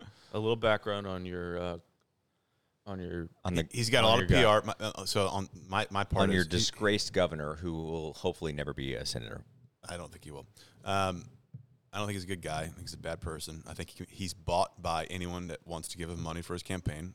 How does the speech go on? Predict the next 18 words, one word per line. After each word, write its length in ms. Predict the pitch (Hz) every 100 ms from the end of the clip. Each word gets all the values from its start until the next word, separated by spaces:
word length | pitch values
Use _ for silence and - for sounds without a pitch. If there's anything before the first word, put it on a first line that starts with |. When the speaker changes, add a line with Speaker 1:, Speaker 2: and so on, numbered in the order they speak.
| -
Speaker 3:
and 100 | 82
they 60 |
can 120 | 78
buy 180 | 82 90
favors. 460 | 87 82 82 92 - _ _ _ - -
Um, 240 | - 85 76
I'm 80 | 85
done 200 | 87 95
with 120 | 95
that 160 | - -
shit. 320 | - 85 - - -
<clears throat> 180 | -
Everyone 280 | 104 98 90
should 200 | 85 80
be. 200 | 76 80 85 - _ _ -
I 40 |
guarantee 640 | 87 87 104 95 82 - 110
you 220 | 80 80